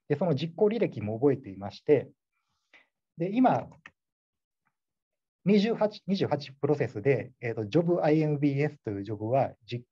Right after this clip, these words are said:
行して、実行が完了しました。で、なので、えっと、ここだけ五十六にしてですね、ジョブアイエムビーエスをお実行しようとしても、いや、もうこのジョブ、えーと、この名前のジョブは終わっていますから、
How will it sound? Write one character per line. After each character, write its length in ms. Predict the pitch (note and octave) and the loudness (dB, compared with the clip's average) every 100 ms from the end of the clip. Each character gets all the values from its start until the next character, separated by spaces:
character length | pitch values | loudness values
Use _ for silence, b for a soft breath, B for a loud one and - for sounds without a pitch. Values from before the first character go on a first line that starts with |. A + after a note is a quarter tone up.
| _ | _
行 240 | E3 D#3+ | 0 0
し 100 | - | -2
て、 320 | - F#3+ B2+ - A#2+ | -2 0 0 -2 -14
実 200 | G#2+ C3 - | -12 -12 -2
行 160 | E3 | 0
が 120 | D3+ | 0
完 260 | D3 - D#3+ | 0 2 4
了 160 | D#3+ C#3+ | 4 2
し 140 | C#3 | -2
ま 100 | A#2+ | -6
し 100 | A#2+ | -8
た。 140 | - - _ _ _ _ _ _ _ _ _ G3+ | -14 -20 _ _ _ _ _ _ _ _ _ 2
で、 180 | D3+ | 2
な 220 | D3 E3+ A3+ | 4 2 2
の 160 | F#3+ | 4
で、 300 | C3 C#3+ B2+ - _ | 4 2 2 -10 _
え 100 | - | -4
っ 40 | C#3+ | -4
と、 180 | - C#3 | -4 -8
こ 120 | F3+ | -4
こ 100 | A3+ | 0
だ 100 | A3 | 0
け 120 | G#3 | 0
五 180 | E3 F#3 | 0 2
十 180 | F#3+ F#3 | 2 2
六 260 | G3 E3+ | 2 0
に 120 | G#2+ G2 | -4 -6
し 120 | - | -8
て 120 | A#2 | -6
で 120 | F#2+ | -6
す 120 | - | -8
ね、 180 | G#2+ G2 A#2+ | -10 -10 -4
ジ 100 | C#3 | -2
ョ 20 | |
ブ 180 | C#3 D3 | 2 4
ア 60 | |
イ 40 | C#3+ | 4
エ 120 | C#3 | 4
ム 120 | C3+ | 0
ビ 220 | B2+ C3 | -2 -2
ー 60 | B2+ | -2
エ 20 | |
ス 140 | C3 - | -4 -8
を 140 | F#2 | -16
お 160 | - B2+ - _ _ | -8 -8 -10 _ _
実 220 | A#2+ C3 - | -10 -10 -4
行 200 | C3+ C3 | -2 -2
し 120 | - | 0
よ 100 | C3 | -2
う 40 | |
と 100 | B2 | -2
し 60 | G2+ | -6
て 120 | - | -4
も、 240 | B2+ - - _ | -2 -2 -6 _
い 60 | D3+ | 2
や、 120 | C#3 | 4
も 120 | G3 | 4
う 60 | - | 4
こ 80 | |
の 80 | E3 | 2
ジ 100 | E3 | 2
ョ 20 | |
ブ、 300 | D#3 D#3 D#3+ - | 0 -2 -6 -8
え 100 | B2 | -6
ー 60 | A2+ | -6
と、 80 | - | -4
こ 120 | D#3 | -2
の 80 | D#3 | 2
名 100 | D#3 | 4
前 120 | D3+ | 4
の 100 | D3 | 2
ジ 80 | C3+ | 0
ョ 20 | |
ブ 100 | C3+ | 0
は 80 | A#2+ | -2
終 220 | A#2+ C#3+ | -2 -4
わ 60 | |
っ 20 | C#3+ | -2
て 80 | |
い 60 | C#3 | 0
ま 120 | C3 | 0
す 60 | C3 | -2
か 140 | - | -8
ら、 80 | - | -16